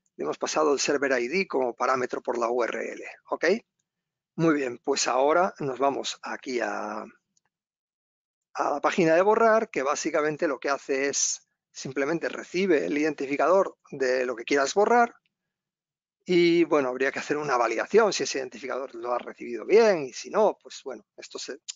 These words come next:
es un código muy, muy esquemático, un poco para ejemplo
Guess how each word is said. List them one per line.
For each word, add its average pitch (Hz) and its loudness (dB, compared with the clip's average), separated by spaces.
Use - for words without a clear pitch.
es - -16
un 165 -6
código 165 0
muy, 151 0
muy 147 -2
esquemático, - -4
un 147 -6
poco 143 -8
para 104 -4
ejemplo 131 -8